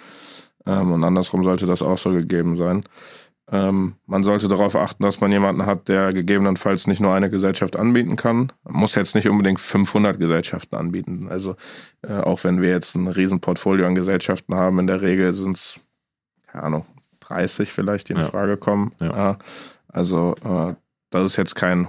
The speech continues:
Speaker 1: Weird Flex, wenn man sagt, "Hey, ich hab fünfhundert Gesellschaften", ne?
Speaker 2: <laughs>
Speaker 1: Also, ähm,
Speaker 2: Ich hab sie alle.
Speaker 1: ja, das, das, äh, ist jetzt nicht so tragisch, aber auf jeden Fall mehr als eine. Oder halt, wenn's nur eine ist, ähm, dann zu gucken, dass man sich vielleicht in vielen Sachen dann nochmal ein anderes Angebot reinholt. Ähm,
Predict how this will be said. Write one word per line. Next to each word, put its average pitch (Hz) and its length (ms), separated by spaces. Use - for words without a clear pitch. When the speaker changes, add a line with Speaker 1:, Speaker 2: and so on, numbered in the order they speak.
Speaker 1:
Weird 95 220
Flex, - 340
wenn 90 120
man 90 160
sagt, 92 260
"Hey, 87 180
ich - 140
hab 87 100
fünfhundert 92 480
Gesellschaften", 90 680
ne? 92 160
Speaker 2:
<laughs> - 220
Speaker 1:
Also, 98 580
ähm, 95 260
Speaker 2:
Ich 87 100
hab 85 120
sie - 160
alle. 80 320
Speaker 1:
ja, 101 320
das, - 320
das, - 300
äh, - 340
ist - 100
jetzt 95 220
nicht 98 140
so 101 120
tragisch, 101 480
aber 101 200
auf 98 120
jeden 101 160
Fall 101 160
mehr 101 160
als 95 160
eine. 120 380
Oder 95 440
halt, 92 300
wenn's 92 240
nur 92 180
eine 92 220
ist, - 340
ähm, 95 280
dann 95 180
zu - 120
gucken, - 240
dass 92 180
man 92 160
sich 90 160
vielleicht 90 360
in 87 120
vielen 92 320
Sachen 92 280
dann 92 120
nochmal 92 260
ein 85 40
anderes 107 340
Angebot 95 480
reinholt. 82 540
Ähm, 87 400